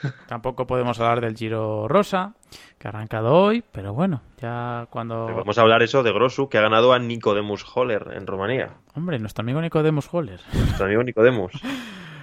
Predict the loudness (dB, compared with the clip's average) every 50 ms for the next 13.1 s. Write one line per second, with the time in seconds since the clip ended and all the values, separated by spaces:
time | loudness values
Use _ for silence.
0 | -18 -10 -4 -2 -2 -2 -2 -4 -6 -8 -8 -8 -14 -20 _ _ _ _ -12 -10
1 | -4 2 4 6 8 8 8 8 8 8 8 8 8 6 4 0 -12 -14 -10 -6
2 | -2 0 0 2 2 2 4 6 6 6 6 6 6 6 6 4 2 0 0 -4
3 | -4 -6 _ _ _ _ _ _ -4 -2 -2 -2 -2 -8 _ _ _ -6 -4 -4
4 | -2 -2 -4 -8 -10 -10 -2 0 0 0 0 0 0 0 0 0 0 0 0 0
5 | 0 -2 -4 -2 -4 -4 0 0 0 0 0 0 0 -2 -2 -2 -4 -4 -6 -6
6 | -2 -2 -2 -2 -2 -4 -6 -6 -6 -6 -6 -4 -4 -2 -4 -4 -4 -6 -4 -4
7 | -4 -2 -2 -2 -2 -4 -6 -6 -8 -10 -12 -14 -16 _ _ _ -20 -20 -20 _
8 | _ -4 -4 -4 -4 -4 -4 -4 -2 -2 -2 -2 -4 -4 -6 -8 _ _ -20 -20
9 | -20 -20 _ _ _ _ _ _ -10 -8 -6 -4 -4 -4 -4 -4 -4 -4 -6 -4
10 | -2 -2 0 2 2 2 2 2 0 0 -2 0 2 2 2 2 2 2 2 2
11 | 2 0 2 2 2 2 2 0 0 -2 -2 0 0 0 -2 -4 -6 -8 -4 -2
12 | -2 0 0 -2 -2 0 0 -2 -2 -2 -4 _ _ -20 _ _ _ -18 -16 -14
13 | -14